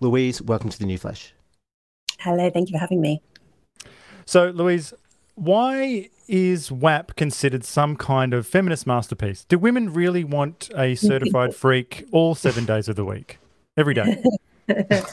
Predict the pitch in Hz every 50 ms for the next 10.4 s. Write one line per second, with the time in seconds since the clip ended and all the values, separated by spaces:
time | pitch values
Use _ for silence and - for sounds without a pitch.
0 | - - - - - - - - - - _ - 196 190 196 190 185 185 185 185
1 | 190 190 190 190 - _ _ _ - 220 196 226 208 190 180 175 175 - 196 190
2 | - 202 175 160 147 147 - - 190 175 165 160 170 180 190 180 175 - - -
3 | - - - - 185 185 175 165 170 - - 196 190 190 202 185 180 180 165 -
4 | 180 180 185 165 147 147 147 147 - - _ - - - 135 - - - - -
5 | _ - 233 226 - - 294 302 320 330 370 320 294 269 247 240 240 - - 202
6 | 175 - - 180 165 170 - - 170 160 147 - - - 170 156 139 - - -
7 | 156 147 143 143 143 - - 185 175 - - - - 175 175 175 - 180 175 170
8 | 165 165 - - - 170 170 175 170 170 170 170 - - - 196 180 175 175 170
9 | 170 165 165 160 - - 165 - - 165 156 151 - - - - - - - -
10 | 156 151 151 147 151 151 - -